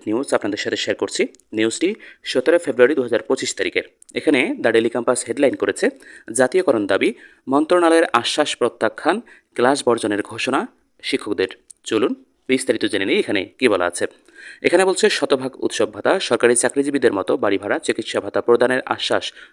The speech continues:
প্রত্যাখ্যান করেছেন জাতীয়করণের দাবিতে আন্দোলনরত শিক্ষকরা।" একই সঙ্গে আগামীকাল মঙ্গলবার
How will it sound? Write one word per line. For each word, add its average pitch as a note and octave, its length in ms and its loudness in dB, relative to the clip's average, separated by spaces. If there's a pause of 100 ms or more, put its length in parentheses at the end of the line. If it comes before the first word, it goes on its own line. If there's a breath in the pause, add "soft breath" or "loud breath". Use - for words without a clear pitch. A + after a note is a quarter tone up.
প্রত্যাখ্যান C#3+ 560 -4
করেছেন D#3 420 2 (400 loud breath)
জাতীয়করণের A#2+ 580 2
দাবিতে G#2 400 2 (100)
আন্দোলনরত G#2+ 680 -2
শিক্ষকরা।" - 640 -2 (440)
একই - 260 4
সঙ্গে B2 340 2
আগামীকাল B2+ 640 2
মঙ্গলবার C3 400 2